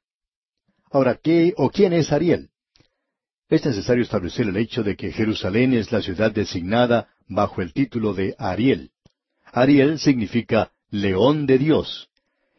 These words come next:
y se utiliza ya en el segundo libro de Samuel, capítulo veintitrés, versículo veinte, en referencia a Benaía, hijo de Joiada, hijo de un varón esforzado. Este mató a dos leones de Moab,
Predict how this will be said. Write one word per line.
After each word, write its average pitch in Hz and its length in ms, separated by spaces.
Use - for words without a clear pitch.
y 135 160
se 151 100
utiliza 156 480
ya 107 160
en 151 80
el 131 80
segundo 123 380
libro 120 260
de 101 120
Samuel, 104 480
capítulo 98 500
veintitrés, 92 840
versículo 101 540
veinte, 117 440
en 123 200
referencia 127 720
a 113 220
Benaía, 110 640
hijo 127 380
de 101 140
Joiada, 104 640
hijo 104 300
de 95 100
un 117 120
varón 101 300
esforzado. 101 640
Este 139 300
mató 120 480
a 104 160
dos 147 260
leones 120 420
de 113 100
Moab, 110 340